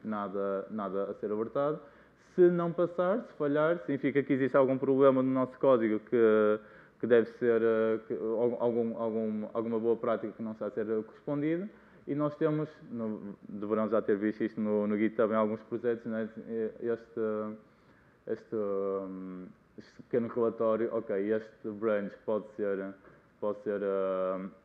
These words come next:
fundido no, no, no target branch, que seja developer ou qualquer género, porque todos os checks, o, to-, todas as, as, hum, as análises fo-, passaram, não é? Portanto, to-, todos os testes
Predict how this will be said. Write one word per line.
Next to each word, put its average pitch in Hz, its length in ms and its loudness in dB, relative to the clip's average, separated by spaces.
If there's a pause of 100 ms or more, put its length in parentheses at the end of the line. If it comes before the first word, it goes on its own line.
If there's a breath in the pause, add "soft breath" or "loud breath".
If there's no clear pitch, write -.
(260)
fundido 110 500 4
no, 92 220 -4
no, 92 220 -8
no 95 100 -6
target 95 380 -2
branch, 135 220 6
que 101 100 -4
seja 92 180 -10
developer 95 460 -4
ou 98 80 -10
qualquer 117 140 -8
género, 135 300 -6
porque 135 400 -2 (400 loud breath)
todos 135 280 2
os 127 160 -6
checks, 131 280 0 (180)
o, 113 120 -6
to-, 127 320 2
todas 127 460 4
as, 113 500 4 (300)
as, 101 420 -4
hum, 92 500 -6 (420 soft breath)
as 104 100 -4
análises 104 380 0
fo-, 104 160 -2
passaram, 87 540 -4
não - 60 -16
é? 90 40 -14
Portanto, 90 460 -16
to-, 98 320 -4 (480 soft breath)
todos 110 200 -6
os - 80 -20
testes 104 320 -8